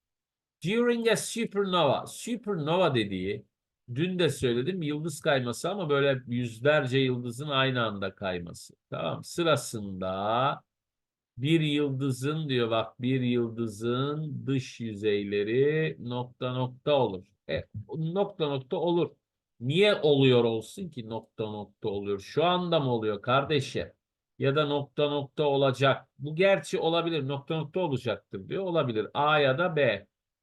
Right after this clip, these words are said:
Ama bak şimdi neyle serpinti oluyor diyor. By a pressure, bir basınçla diyor. Basınç dalgası. Ve o kadar bak ne diyor? So intense. O kadar yoğundur ki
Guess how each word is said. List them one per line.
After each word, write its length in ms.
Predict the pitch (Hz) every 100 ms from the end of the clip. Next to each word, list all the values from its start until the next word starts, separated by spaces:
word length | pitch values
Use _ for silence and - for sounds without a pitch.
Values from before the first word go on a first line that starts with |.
| -
Ama 300 | 131 165 160
bak 240 | 202 196
şimdi 640 | - 165 156 160 190 208 _ _ _ -
neyle 840 | 117 123 156 185 202 185 165 156 131
serpinti 680 | - 151 139 - 139 131
oluyor 340 | 135 131 131 131
diyor. 240 | 175 170
By 220 | 147 160
a 120 | 165 -
pressure, 500 | 170 160 127 135 135
bir 320 | 185 214 131 _ _ _ _
basınçla 720 | 123 123 - 180 - - 120
diyor. 180 | 101 101
Basınç 480 | 123 123 170 147 -
dalgası. 640 | 127 110 101 98 - -
Ve 140 | 117 -
o 200 | - 127
kadar 600 | 131 135 139 151 156 151
bak 220 | 135 131 139
ne 160 | 143
diyor? 160 | 135 143
So 440 | 139 - 147 147
intense. 880 | 139 131 127 - 143 127 104 98 - -
O 120 | 117
kadar 360 | 127 127 147 143
yoğundur 760 | 127 131 131 131 139 165 160
ki 640 | - 131 139 147 165 185